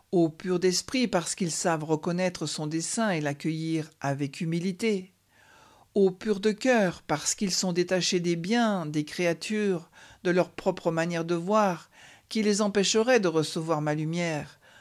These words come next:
car on veut la filtrer et la juger à travers votre intelligence humaine et limitée. Aux pures d'âme qui fuient la moindre ombre de péché, parce qu'elle obscurcit en vous la lumière de Dieu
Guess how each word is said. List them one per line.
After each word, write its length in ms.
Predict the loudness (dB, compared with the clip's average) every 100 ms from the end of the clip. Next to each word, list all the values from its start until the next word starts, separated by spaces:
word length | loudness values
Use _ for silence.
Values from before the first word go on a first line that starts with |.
| -20 -4
car 280 | -2 0
on 80 | -2
veut 160 | -2 0
la 140 | 0
filtrer 680 | -2 -4 -6 -2 0 0 -2 _ _ _
et 120 | -2
la 140 | 0 2
juger 640 | 2 0 2 2 2 -2 _ _ _
à 120 | 0 0
travers 420 | 2 2 4 4
votre 260 | 2 -2
intelligence 720 | -4 -2 -4 -2 -4 -4 -4 -4
humaine 420 | -2 -2 -2 -6 -4
et 120 | -2
limitée. 680 | 0 -2 -4 -4 -2 -2 -6 _ _ _ _ _ _ -20 -20 -20 -20 -8 4
Aux 160 | 4
pures 320 | 4 0 -2
d'âme 440 | 2 4 4 2 -2
qui 140 | -4 -4
fuient 420 | -4 -2 0 2
la 160 | 2
moindre 560 | 0 0 0 0 0 -4 -4
ombre 380 | 0 0 0 0
de 100 | 0
péché, 640 | 0 0 0 2 0 -2 -10 -20 -20 -16 0
parce 240 | 2 2
qu'elle 200 | 2 2
obscurcit 640 | 2 0 -4 -4 -2 0
en 120 | 0 0
vous 200 | 0 2
la 100 | 2
lumière 340 | 0 -2 -2
de 140 | -2 -2
Dieu 400 | 0 0 -2